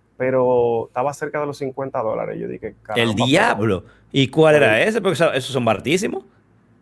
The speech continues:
Speaker 1: Eh, no, no, era un, un cover bueno, en verdad. Yo no,
Speaker 2: Ah.
Speaker 1: tampoco le quiero comprar una
Speaker 2: Ah,
Speaker 1: cosa
Speaker 2: porque
Speaker 1: tan
Speaker 2: lo, lo,
Speaker 1: bonita".
Speaker 2: lo, es-,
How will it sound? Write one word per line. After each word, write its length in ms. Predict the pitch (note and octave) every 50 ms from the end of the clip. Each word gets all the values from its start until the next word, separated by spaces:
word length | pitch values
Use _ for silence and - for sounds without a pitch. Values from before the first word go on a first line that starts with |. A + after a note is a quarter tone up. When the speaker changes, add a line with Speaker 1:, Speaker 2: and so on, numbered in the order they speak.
| _ _ _ - - _ _
Speaker 1:
Eh, 300 | - C3+ C3 C3 C3 A#2
no, 300 | B2+ B2 A#2+ B2 C3+ D#3 D#3+
no, 280 | D3 D#3 F3 F3 C#3+
era 100 | B2 A#2+
un, 240 | A#2+ A#2+ A#2+ B2 A#2 -
un 120 | B2 B2
cover 300 | A#2+ - B2 A#2+ C3 C3 C3
bueno, 420 | B2+ A#2+ A#2 A#2+ C3+ F#3+ G3+ D#3+
en 80 | C3 A#2+
verdad. 320 | A#2 A2+ A2+ A#2+ - E3
Yo 80 | C3+ A#2+
no, 80 | A#2
Speaker 2:
Ah. 40 | G#2+
Speaker 1:
tampoco 300 | A2+ A2+ G#2+ A#2+ B2+ A#2+
le 60 | A#2+ -
quiero 180 | B2 A#2+ A#2+
comprar 220 | A#2 A#2+ A2+ G#2 F2+
una 80 | - F#2
Speaker 2:
Ah, 40 | A2+
Speaker 1:
cosa 120 | A#2+ C#3+ A#2+
Speaker 2:
porque 80 | A#2+
Speaker 1:
tan 60 | B2 A2+
Speaker 2:
lo, 140 | A#2 A2
lo, 80 | G#2+ A2+
Speaker 1:
bonita". 140 | A2+ A2 G#2+
Speaker 2:
lo, 160 | A2 A2+ G#2
es-, 200 | A2 A#2 A2 -